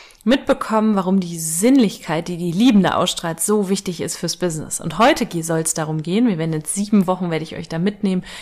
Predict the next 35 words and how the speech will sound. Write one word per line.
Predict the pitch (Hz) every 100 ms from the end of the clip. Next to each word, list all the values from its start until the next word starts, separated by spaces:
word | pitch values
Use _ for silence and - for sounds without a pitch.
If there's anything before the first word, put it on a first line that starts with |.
| -
jeden | 202 190
Sonntag | 170 170 170 160
geb-, | 175 165 - 165
gibt | 175 -
es | 170
einen | - 175 180
weiblichen | 165 165 165 -
Archetypen. | - 196 196 196 - 190 180 - - _ _ _ _ _ _ _ - - - - -
Und | 196 190 -
heute | 175 190
gibt's | 175 -
eben | 160 160
die | 160
Mutter | 165 254 320 262 202
und | - 180 175 - -
wieso | 165 165 180 196 190 185 180 175
du | 170 170 165 160
der | 160 160 160 160 156
Mutter | 170 277 311
mal | 220 196
die | 180
Bühne | 254 302
überlassen | 170 160 156 160 165
solltest, | 151 156 190 240 240
den | 185
mütterlichen | 202 202 175 170 -
Anteil | 170 175 170
in | 165 175
dir | 180 180
und | 170 165
wieso | 160
Fürsorglichkeit | - - 269 254 202 190 - 180 - 165 160
dein | 156 160
Business | 165 190 196 170 -
boostet. | - 185 180 - 156